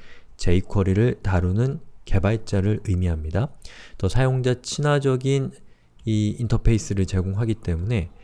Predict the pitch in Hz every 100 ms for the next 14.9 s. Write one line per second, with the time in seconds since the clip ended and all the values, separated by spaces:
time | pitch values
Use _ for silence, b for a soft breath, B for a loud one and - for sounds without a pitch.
0 | b b - 90 80 80 95 - 127 123
1 | 117 104 120 135 170 - - - - _
2 | _ 107 92 104 110 95 98 - - 87
3 | 107 131 131 90 85 85 - - 95 95
4 | 98 104 95 80 139 B B - 92 90
5 | - - - 98 90 117 101 87 82 92
6 | 113 127 B B - 85 - 85 90 90
7 | 95 101 95 - 90 - 90 - - -
8 | - - B B B B B - 110 127
9 | 165 - 156 151 151 151 139 117 120 -
10 | 135 117 98 82 104 135 - 101 104 117
11 | 110 107 110 120 117 107 107 85 117 -
12 | 117 - 107 104 - 135 - 120 110 113
13 | 110 92 101 104 - - 92 90 90 90
14 | - 120 - - - 95 - 85 98